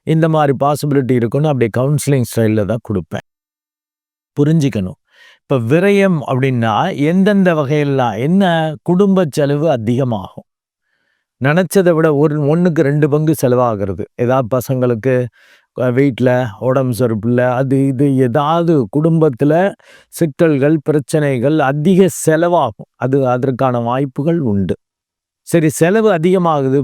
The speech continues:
பொருள் வரவு எப்படி இருக்குன்னாக்கா அது பாதிக்கும். பொருள் வரவு அந்த அளவுக்கு இருக்காது,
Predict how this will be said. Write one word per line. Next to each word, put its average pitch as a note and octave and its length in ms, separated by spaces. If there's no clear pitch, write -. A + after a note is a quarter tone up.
பொருள் G3+ 360
வரவு F3 400
எப்படி D3+ 300
இருக்குன்னாக்கா C3+ 540
அது B2 280
பாதிக்கும். A#2 580
பொருள் F3 300
வரவு D3+ 420
அந்த A#2+ 220
அளவுக்கு A2+ 300
இருக்காது, G2+ 380